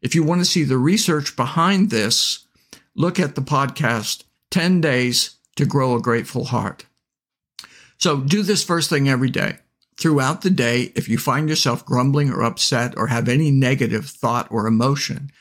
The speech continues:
remember what you wrote down. What are you grateful to God for? Why is that important to you? And how you felt. Relive the feeling. Let gratitude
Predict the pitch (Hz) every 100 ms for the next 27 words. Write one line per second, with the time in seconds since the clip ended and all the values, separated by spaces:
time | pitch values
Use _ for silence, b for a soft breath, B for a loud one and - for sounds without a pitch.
0 | b b b 131 139 156 180 185 151 143
1 | - 131 120 117 127 101 104 95 117 -
2 | _ _ 131 127 170 - - - 131 135
3 | 131 131 131 - 135 113 120 110 113 -
4 | - - 147 _ _ - 117 135 139 123
5 | 113 107 110 110 131 - 110 - 101 98
6 | - 131 - _ _ - 110 113 117 117
7 | - - - - - _ _ - 143 143
8 | 147 196 214 175 156 - 151 156 - -
9 | - _ _ - 139 135 139 127 175 214
10 | - 135 120 117 123